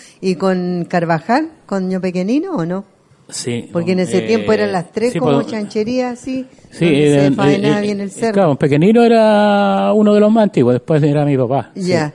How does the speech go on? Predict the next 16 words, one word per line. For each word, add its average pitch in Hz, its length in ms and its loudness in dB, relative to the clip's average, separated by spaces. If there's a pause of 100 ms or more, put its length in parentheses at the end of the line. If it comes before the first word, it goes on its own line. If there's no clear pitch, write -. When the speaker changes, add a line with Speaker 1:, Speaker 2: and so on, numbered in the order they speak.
Speaker 2:
sí, - 160 -12
Speaker 1:
Y 98 140 -6
Speaker 2:
claro. 170 300 0
Speaker 1:
después 247 440 2
venía 262 300 2
mi 262 80 2
Speaker 2:
Ese 208 80 4
Speaker 1:
padrino 240 240 6
Speaker 2:
nos - 80 2
Speaker 1:
Humberto 147 160 4
Speaker 2:
criamos 220 360 4
nosotros 233 260 4
ahí, 208 120 6
Speaker 1:
Arancibia. 123 320 0
Speaker 2:
po. - 60 -20 (680)
Yo, 175 680 4